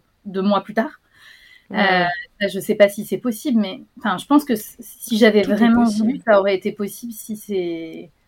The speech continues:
Speaker 1: voilà, moi, c'était,
Speaker 2: Toi, à
Speaker 1: c'était
Speaker 2: cet instant-là, ça
Speaker 1: tellement
Speaker 2: signait la fin de cette histoire-là. T'étais,
Speaker 1: Voilà.
Speaker 2: t'étais, euh, de toute façon dans une dynamique où tu voulais, euh, où tu t'étais dit que t'arrêterais au moment de la reprise
Speaker 1: C'est
Speaker 2: du
Speaker 1: ça.
Speaker 2: travail.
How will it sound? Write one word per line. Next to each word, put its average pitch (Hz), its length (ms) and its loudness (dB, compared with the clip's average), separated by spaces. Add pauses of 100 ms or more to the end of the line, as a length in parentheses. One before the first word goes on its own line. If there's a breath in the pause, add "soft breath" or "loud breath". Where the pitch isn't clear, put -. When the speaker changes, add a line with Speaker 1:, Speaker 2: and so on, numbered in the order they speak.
(480)
Speaker 1:
voilà, 185 180 2
moi, 202 140 2
c'était, 214 500 0 (1300)
Speaker 2:
Toi, 220 140 -4
à - 20 4
Speaker 1:
c'était 233 160 0
Speaker 2:
cet 214 60 0
instant-là, 285 340 2
ça 247 80 6
Speaker 1:
tellement 233 180 6
Speaker 2:
signait 196 260 0
la 185 160 0
fin 202 160 -4
de 208 60 -2
cette 196 260 -8
histoire-là. 185 720 -8
T'étais, 180 300 -10
Speaker 1:
Voilà. 190 220 -4
Speaker 2:
t'étais, 165 440 -10
euh, 156 160 -10 (140)
de 190 80 -12
toute 196 180 -10
façon 196 320 -6
dans 185 140 -8
une 180 180 -10
dynamique 180 520 -8
où 196 40 -8
tu - 160 -12
voulais, 170 420 -10
euh, 156 260 -12
où 170 80 -18
tu - 120 -20
t'étais 175 280 -12
dit 175 100 -14
que 170 80 -20
t'arrêterais 170 400 -10
au 175 60 -8
moment 165 200 -10
de 156 60 -14
la 156 60 -8
reprise 170 200 -14
Speaker 1:
C'est 160 80 -14
Speaker 2:
du 160 60 -16
Speaker 1:
ça. 147 60 -20
Speaker 2:
travail. 165 360 -12